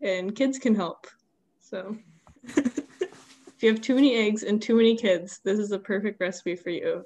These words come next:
Speaker 1: And I will post that on our, the link on our Instagram because everyone needs to
Speaker 2: Sure.
Speaker 1: see this. <laughs>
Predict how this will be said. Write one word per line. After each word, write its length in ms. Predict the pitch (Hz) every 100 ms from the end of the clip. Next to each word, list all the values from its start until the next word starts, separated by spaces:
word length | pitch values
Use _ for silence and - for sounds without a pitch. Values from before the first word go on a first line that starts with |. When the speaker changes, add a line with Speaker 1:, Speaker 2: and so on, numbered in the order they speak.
| -
Speaker 1:
And 500 | 180 170 170 175 - _ _ _ _ _ _ _ _ _ -
I 200 | 185 185
will 400 | 185 185 180 180
post 360 | 185 190 180 -
that 200 | 170 170
on 180 | 175 170
our, 300 | 165 165 - - _ _ _ 180 - _
the 120 | 180
link 240 | 175 170 -
on 140 | 170
our 60 | 175
Instagram 680 | - - - - 214 196 220
because 540 | 226 - - 220 - - _ _ _ _ _ _ 359 160 - - _ _ _ _ -
everyone 320 | 202 190 185
needs 140 | 175 196
to 60 |
Speaker 2:
Sure. 80 | 190
Speaker 1:
see 180 | 190 190
this. 500 | 180 220 - - 302
<laughs> 60 | -